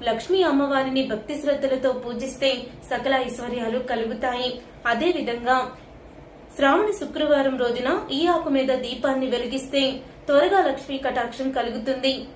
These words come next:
అమ్మవారు మీపై తన దయని చూపిస్తూ ఉంటుంది. దాంతో మీకున్న ఆర్థిక సమస్యలు అన్నీ కూడా తొలగిపోతాయి.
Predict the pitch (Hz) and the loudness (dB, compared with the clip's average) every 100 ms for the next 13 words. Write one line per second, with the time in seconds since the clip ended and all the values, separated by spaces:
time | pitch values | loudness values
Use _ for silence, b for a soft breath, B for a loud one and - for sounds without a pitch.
0 | - 226 254 262 240 269 415 B B - | -6 -2 0 2 2 2 0 B B -4
1 | 269 277 262 269 - - 254 247 220 220 | -2 2 2 0 -2 -6 -4 -2 0 0
2 | 262 269 277 247 262 262 - 269 - 262 | 2 0 0 -4 -4 -4 0 0 0 0
3 | 262 262 262 - B - 285 359 403 359 | 2 2 0 -2 B -4 2 2 2 2
4 | 277 269 269 262 262 233 269 269 277 262 | 2 0 -2 0 2 0 -2 -4 -2 -2
5 | 240 240 277 - - B - 277 330 403 | -6 0 4 4 2 B -4 0 2 2
6 | 302 240 240 247 233 247 262 262 254 247 | 2 0 0 -2 -4 -6 -4 -4 2 2
7 | 262 269 269 | 4 2 0